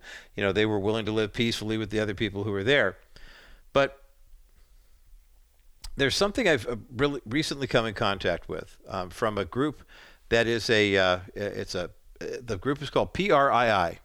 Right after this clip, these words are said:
Excuse me, P R R I. And this is an organization that,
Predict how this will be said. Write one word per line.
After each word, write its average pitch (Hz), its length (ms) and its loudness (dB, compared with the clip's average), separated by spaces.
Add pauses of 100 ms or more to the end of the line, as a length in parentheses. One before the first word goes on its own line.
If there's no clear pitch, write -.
(1120)
Excuse 120 240 -6
me, 82 100 -8
P 160 340 -2
R 120 280 4
R 120 200 6
I. 87 340 0 (1700)
And 117 420 2
this 113 360 -8
is 127 140 -2
an 104 240 2
organization 131 800 2
that, 107 320 4